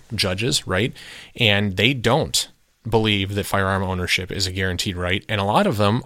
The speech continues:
are supported by donors who also align with that belief system. So as long as you petition the correct judge, and if somebody who's actually got an agenda and is out there to just disarm somebody and drag them through the media and the mud,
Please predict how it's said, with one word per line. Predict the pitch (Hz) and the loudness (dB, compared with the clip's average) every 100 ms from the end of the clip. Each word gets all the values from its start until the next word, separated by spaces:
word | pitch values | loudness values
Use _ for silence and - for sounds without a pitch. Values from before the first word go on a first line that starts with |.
| - | -4
are | 92 95 101 | -2 0 2
supported | 92 104 104 95 120 | 0 0 -2 -2 -2
by | - 90 95 | -4 -2 -2
donors | 101 - - 156 95 117 - - - - | -2 0 2 2 2 2 0 -4 -20 -4
who | 117 113 117 - | 0 2 0 -2
also | 170 - 101 | 2 4 4
align | 90 95 90 90 92 | 0 -2 -2 -2 -4
with | - 98 | -6 -6
that | 90 - | -6 -6
belief | 101 92 87 | -4 -4 -2
system. | - 95 98 98 - - - | -2 -2 -2 -6 -10 -16 -2
So | - 104 | 0 2
as | |
long | 101 135 170 | 2 2 2
as | 120 | 0
you | |
petition | 143 - 123 - 104 | 0 0 2 2 2
the | 90 | -2
correct | - - 92 107 165 - 110 | -6 -4 -2 -2 -2 -6 -6
judge, | 101 131 104 92 123 - | 0 0 0 -2 0 -2
and | - | -2
if | 95 | -2
somebody | - 110 120 | 2 2 2
who's | 120 110 | 0 0
actually | 98 104 117 | 0 0 0
got | 107 92 | 0 0
an | |
agenda | 104 117 123 110 | -2 0 2 0
and | 92 | 0
is | 95 | 0
out | 95 98 | 0 0
there | 98 | -4
to | 104 | -4
just | 95 95 - | -4 -4 0
disarm | 98 95 95 | 0 2 0
somebody | 104 104 101 104 104 | 2 2 0 0 0
and | 95 | -2
drag | 90 92 | -4 -2
them | 95 95 | -2 -2
through | - 104 | -2 0
the | |
media | 110 92 95 104 95 | 0 0 2 2 0
and | 95 95 120 | -2 0 2
the | |
mud, | 117 92 110 | 2 2 0